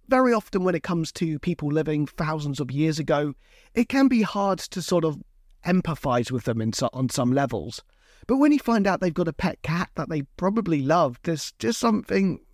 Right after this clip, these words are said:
very nice and relatable about that. On a less accurate note,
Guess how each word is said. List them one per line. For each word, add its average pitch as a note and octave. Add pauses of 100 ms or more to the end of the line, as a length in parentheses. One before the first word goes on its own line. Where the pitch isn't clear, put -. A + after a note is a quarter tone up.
(300)
very F#3+
nice E3
and C#3+
relatable C3+
about G2
that. - (800)
On D4
a B3+
less F3
accurate C3
note, A#2